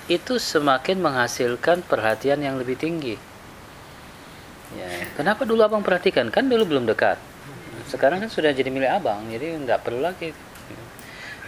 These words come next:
Justru di dalam pandangan kita, semakin kita dekat dengan sesuatu, semakin tinggi tingkat perhatian kita kepada,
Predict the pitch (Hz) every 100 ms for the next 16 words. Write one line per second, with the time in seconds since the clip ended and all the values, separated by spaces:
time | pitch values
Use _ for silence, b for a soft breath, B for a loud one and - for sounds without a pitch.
0 | B - 139 127 - 175 220 220 147 123
1 | 123 123 120 113 110 110 151 151 131 -
2 | 160 190 202 202 185 175 160 143 135 -
3 | 180 143 120 120 113 - 90 85 - 185
4 | 160 143 - 160 156 165 165 180 208 165
5 | 147 156 - 147 135 143 151 147 - 202
6 | - - 123 123 110 151